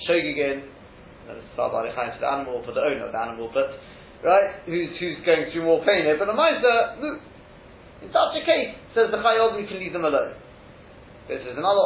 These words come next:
option. Tell them to, to take the, take the other option. Um, and even, by the way, again, again, another point mentioned is, even where a person is gonna rely on all these sort of things, there's no heter whatsoever to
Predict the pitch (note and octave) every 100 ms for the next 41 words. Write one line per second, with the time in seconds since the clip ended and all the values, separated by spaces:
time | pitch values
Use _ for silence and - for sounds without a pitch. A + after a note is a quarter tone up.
0 | D3 - D#3 G#3 - - - - - A#3
1 | - - B2 B2+ A2+ - - B2+ - C#3
2 | - C#3 A#2 - C3+ - - C3 B2 A#2
3 | A2 A2+ - - - - - - - -
4 | - - - - - - - - - -
5 | - - - D#3 D3 D3 - D3 C#3 -
6 | G3+ E3+ D3 C#3+ C3+ C3+ C3 - - -
7 | - C#3+ C3+ B2+ C3 A2+ A#2+ C#3+ C3+ C3+
8 | C3 D#3+ C#3 C3 C3+ - D#3 E3+ - -
9 | - E3+ G#3 D#3 C#3 C3+ D3+ - D#3 G#3+
10 | C3 A#2 A#2+ A2+ A2+ A2 C3 A#2+ A#2+ B2+
11 | A#2+ C#3 - - - - - - A#2+ C#3+
12 | F#3 F3+ E3+ D#3 C#3+ A#2 C3 - - F3+
13 | E3 C#3+ B2